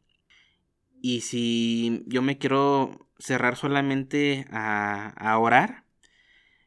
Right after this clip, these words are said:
dejo mi vida espiritual a medias, ¿no?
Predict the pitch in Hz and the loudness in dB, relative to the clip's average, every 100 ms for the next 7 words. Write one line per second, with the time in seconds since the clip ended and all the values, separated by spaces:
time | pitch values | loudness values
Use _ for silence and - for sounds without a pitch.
0 | _ _ _ _ - - 135 131 160 156 | _ _ _ _ -14 -2 0 2 2 4
1 | 127 120 123 139 143 - 113 110 113 113 | 2 2 2 2 0 -2 -4 -2 -2 0
2 | 131 123 120 104 107 101 131 | 0 0 -2 -4 -8 -10 -8